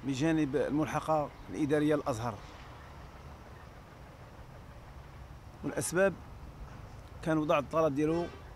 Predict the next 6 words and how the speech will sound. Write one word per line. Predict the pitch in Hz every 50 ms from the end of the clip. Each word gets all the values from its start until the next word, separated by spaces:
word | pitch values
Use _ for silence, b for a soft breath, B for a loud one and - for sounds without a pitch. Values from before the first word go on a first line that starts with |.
| - - - - - - - - - - - - - -
للجمعية | 143 147 127 120 160 170 156 151 151 151 151 151 139 - -
البشرية | - 127 151 135 - 156 147 147
التنمية | 135 - - 151 151 147 143
للفضاء | 139 139 - - 147 139 147 139
التجاري | - - 143 131 139 135 135
للقرب | 127 120 - 170 170 151